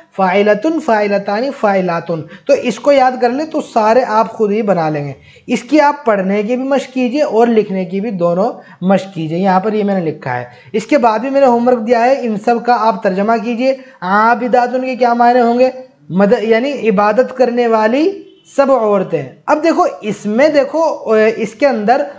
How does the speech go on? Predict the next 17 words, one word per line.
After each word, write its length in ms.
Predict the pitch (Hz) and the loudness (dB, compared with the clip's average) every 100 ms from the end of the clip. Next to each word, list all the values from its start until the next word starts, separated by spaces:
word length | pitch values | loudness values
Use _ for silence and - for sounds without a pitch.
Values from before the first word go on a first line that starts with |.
| - - | -12 0
और 160 | 220 | 0
जो 120 | 233 | 2
हमने 220 | 247 247 277 | 0 0 -2
गर्दानें 680 | 214 202 185 180 196 277 | 0 0 2 2 2 2
पढ़ी 200 | 269 226 | 2 2
थी 120 | 226 | 2
उनमें 320 | 294 277 294 233 | 0 0 2 4
बहुत 300 | 226 277 - | 4 2 -2
फ़र्क 220 | 202 160 | -4 -4
है। 240 | 151 135 - - - - | -6 -8 -12 -20 -6 0
उनमें 260 | 294 330 | 2 2
क्या 180 | 285 254 | 2 2
था, 160 | 302 277 | 2 0
हाजिर 600 | 170 185 208 202 285 311 | 0 0 0 0 0 2
गायब 320 | 247 247 240 | 4 2 2
भी 200 | 180 208 | -2 -2
था 360 | 151 135 117 | -2 -6 -8